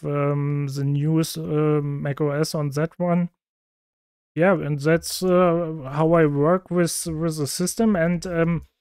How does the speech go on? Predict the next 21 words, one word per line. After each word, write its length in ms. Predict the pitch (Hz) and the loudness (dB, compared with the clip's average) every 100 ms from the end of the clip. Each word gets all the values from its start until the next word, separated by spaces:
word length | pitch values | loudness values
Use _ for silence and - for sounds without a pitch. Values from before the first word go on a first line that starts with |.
| _ _ - | _ _ 0
perhaps 300 | 165 180 - | 0 2 0
I 80 | 175 | -2
can 400 | 180 175 170 170 | 0 0 0 2
now 260 | 170 180 | 4 4
just 340 | 160 160 170 - | 4 2 2 2
show 220 | - 175 | 4 4
you 220 | 180 170 | 6 4
around 480 | 151 135 151 196 208 | 2 2 4 4 2
a 20 | |
little 280 | 180 180 180 | 2 2 2
bit. 260 | 170 175 | 0 -2
So, 340 | - 170 165 165 _ _ _ - | -2 0 2 0 _ _ _ -4
um, 840 | 147 151 151 156 156 151 151 151 _ | 0 0 0 0 0 0 -4 -6 _
for 220 | _ 160 151 | _ -2 -2
example, 1000 | 139 - 160 170 180 185 175 170 170 | -2 -2 0 2 0 2 4 4 2
um, 380 | 170 156 156 156 | 0 -2 -2 -2
or 260 | 147 139 139 | -4 -4 -4
let's 500 | 143 151 143 135 - | -6 -8 -6 -6 -8
take 280 | - 127 135 | -8 -10 -8
Nano. 380 | 131 143 147 - _ _ _ _ 165 | -8 -6 -6 -8 _ _ _ _ -4
Um, 600 | 151 151 151 156 156 | 0 2 2 0 -2